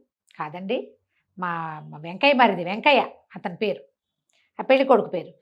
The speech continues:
మా వెంకయ్య మరిది గారికి బోల్డు ఆ వ్యవసాయం,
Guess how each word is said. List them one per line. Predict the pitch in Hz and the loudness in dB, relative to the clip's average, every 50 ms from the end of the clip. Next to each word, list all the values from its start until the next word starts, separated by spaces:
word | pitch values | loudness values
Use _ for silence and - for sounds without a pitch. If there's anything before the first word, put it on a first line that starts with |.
| _ _ _ _ - | _ _ _ _ -4
మా | - 208 | -4 -4
వెంకయ్య | 190 180 180 175 240 240 | -4 -6 -6 -4 -4 -2
మరిది | 220 240 233 214 202 202 | 0 0 -2 -2 -2 -4
గారికి | 208 208 214 208 254 | -2 -2 -2 -4 -6
బోల్డు | 226 175 175 185 190 185 190 175 180 175 175 170 | -6 -4 -2 -2 -2 -2 -2 -2 -4 -4 -4 -6
ఆ | 165 156 151 156 | -8 -8 -10 -12
వ్యవసాయం, | 160 160 160 151 151 - - 220 226 254 302 349 | -12 -14 -14 -14 -8 -2 0 0 0 0 -2 -4